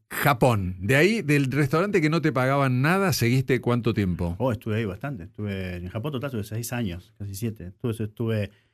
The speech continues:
Speaker 2: ahí
Speaker 1: La
Speaker 2: porque me
Speaker 1: luchaste, Agustín.
Speaker 2: No, pero es parte del, de lo lindo, creo yo.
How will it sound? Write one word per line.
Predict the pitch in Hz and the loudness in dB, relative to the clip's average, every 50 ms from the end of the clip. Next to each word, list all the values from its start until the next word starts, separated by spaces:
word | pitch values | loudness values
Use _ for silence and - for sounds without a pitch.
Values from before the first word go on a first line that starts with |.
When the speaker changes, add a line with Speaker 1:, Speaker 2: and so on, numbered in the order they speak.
| _ _ | _ _
Speaker 2:
ahí | - 113 123 | -4 -2 0
Speaker 1:
La | 95 | 2
Speaker 2:
porque | 104 113 120 127 | 4 4 4 4
me | 127 | 4
Speaker 1:
luchaste, | 220 202 175 143 107 - - 104 92 85 82 82 82 | 4 4 2 2 2 0 -2 -2 0 0 -2 -2 -2
Agustín. | 85 87 82 - - 120 110 101 80 - | -2 -2 -2 0 0 0 0 0 -2 -2
Speaker 2:
No, | 180 240 294 277 175 | 0 2 2 2 2
pero | - 120 123 127 117 - - | 2 2 0 0 -2 -4 -4
es | 156 - | -4 0
parte | - 214 214 196 - | 2 0 0 2 2
del, | 165 147 131 123 120 113 110 110 107 107 | 2 2 2 2 2 0 0 0 0 0
de | 107 | 0
lo | 110 110 | 0 0
lindo, | 127 175 156 120 95 87 87 73 | 0 0 0 0 -2 -2 -4 -6
creo | 90 90 87 | -6 -6 -6
yo. | 90 - 92 | -6 -4 -4